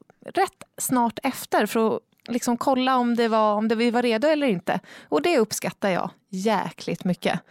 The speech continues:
Att det inte går så här en kvart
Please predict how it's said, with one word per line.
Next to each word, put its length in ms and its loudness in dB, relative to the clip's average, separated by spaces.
Att 200 -4
det 80 2
inte 220 0
går 220 2
så 120 -2
här 260 0
en 80 0
kvart 600 -4